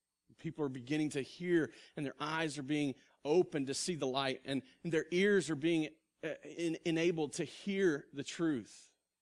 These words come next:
God is at work. And the reality is, is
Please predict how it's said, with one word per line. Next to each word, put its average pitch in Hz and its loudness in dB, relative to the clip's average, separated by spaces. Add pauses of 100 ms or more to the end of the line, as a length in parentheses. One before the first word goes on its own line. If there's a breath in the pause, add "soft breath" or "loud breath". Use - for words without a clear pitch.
(880)
God 151 2
is 147 -4
at 135 -2
work. 135 0 (1600)
And 143 -6
the 147 0
reality 151 2
is, 135 0
is 127 -10